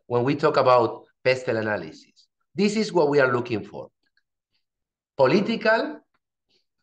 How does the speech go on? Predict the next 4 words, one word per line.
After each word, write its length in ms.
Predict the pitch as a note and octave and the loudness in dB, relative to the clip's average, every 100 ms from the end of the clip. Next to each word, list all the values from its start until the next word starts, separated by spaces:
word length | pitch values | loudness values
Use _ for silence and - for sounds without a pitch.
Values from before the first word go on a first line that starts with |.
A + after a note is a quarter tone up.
| _ _ _ _ _ _ | _ _ _ _ _ _
legal, 540 | B2 C#3+ F#3+ F#3 F#3+ F#3+ | -4 0 0 2 2 2
economic. 560 | - C#3+ E3+ F#3 F#3+ F#3+ - _ _ _ _ - | 0 -2 -2 0 -2 -6 -20 _ _ _ _ 0
I 80 | G#3+ | 0
mean, 480 | G3 - - - | 0 -4 -8 -16